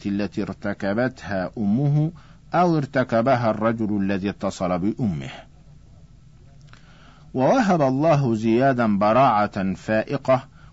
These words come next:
وبطولة نادرة، مما حدا بأبي سفيان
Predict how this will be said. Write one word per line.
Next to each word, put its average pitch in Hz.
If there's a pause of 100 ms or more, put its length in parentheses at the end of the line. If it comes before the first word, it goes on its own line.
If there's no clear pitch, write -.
(120)
وبطولة 113
نادرة، 87 (720)
مما 147
حدا 147
بأبي 107
سفيان 82